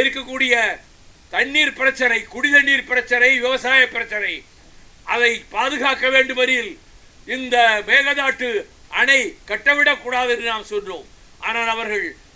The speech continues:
தொள்ளாயிரத்தி ஐம்பத்தி ஏழு கோடி ரூபாய் இப்பொழுது ஒதுக்கி இருக்கிறார்கள். இதை வைத்துக் கொண்டு நாங்கள் இந்த அணையை கட்டியே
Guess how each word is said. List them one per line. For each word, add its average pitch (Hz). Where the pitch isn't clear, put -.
தொள்ளாயிரத்தி 269
ஐம்பத்தி 262
ஏழு 247
கோடி 233
ரூபாய் 254
இப்பொழுது 233
ஒதுக்கி 247
இருக்கிறார்கள். 214
இதை 254
வைத்துக் 294
கொண்டு 254
நாங்கள் 240
இந்த 220
அணையை 247
கட்டியே 269